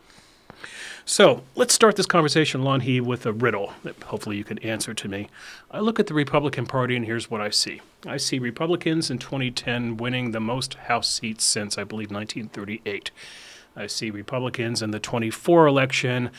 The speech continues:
gaining, I think, uh, total, uh, building up to fifty-four Senate seats, which I think is the most since about nineteen thirty, since before F D R. I look nationwide and I see thirty-four governors. I see Republicans in control of thirty-two state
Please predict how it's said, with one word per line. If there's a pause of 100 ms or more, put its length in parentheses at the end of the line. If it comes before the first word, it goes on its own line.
(400)
gaining,
I
think,
uh,
total,
uh,
building
up
to
fifty-four
Senate
seats,
which
I
think
is
the
most
since
about
nineteen
thirty,
since
before
F
D
R. (520)
I
look
nationwide
and
I
see
thirty-four
governors. (100)
I
see
Republicans
in
control
of (140)
thirty-two
state